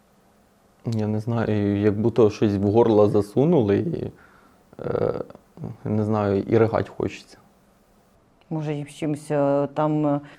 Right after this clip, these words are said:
Speaker 1: Ну, типу, мені ответа не дали, тільки відчуття і от образ.
Speaker 2: Мгм. Ну, найголовніше, що живий, ну, ми знаємо, як, е, е, з наших полонених можуть знущатися. Найголовніше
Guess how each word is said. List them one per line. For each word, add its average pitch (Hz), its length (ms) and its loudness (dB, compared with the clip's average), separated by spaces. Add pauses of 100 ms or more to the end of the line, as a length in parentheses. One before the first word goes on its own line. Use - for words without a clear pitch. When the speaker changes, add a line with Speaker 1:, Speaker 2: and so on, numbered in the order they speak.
(200)
Speaker 1:
Ну, 127 220 4
типу, 131 400 0
мені 135 220 6
ответа 147 380 4
не 131 80 4
дали, 165 340 6 (200)
тільки 127 260 0
відчуття 117 580 2
і 104 260 2
от 101 280 -2
образ. 104 440 0 (600)
Speaker 2:
Мгм. 151 540 -6 (840)
Ну, 175 340 2
найголовніше, 180 760 2
що 165 220 -8
живий, 165 400 0
ну, 175 120 2
ми 165 120 0
знаємо, 151 500 2
як, 147 340 -2
е, 143 280 0 (480)
е, 143 200 -2
з 139 80 -8
наших 156 320 -2
полонених 151 560 -4
можуть 143 220 -4
знущатися. 151 840 -2
Найголовніше 156 1000 -4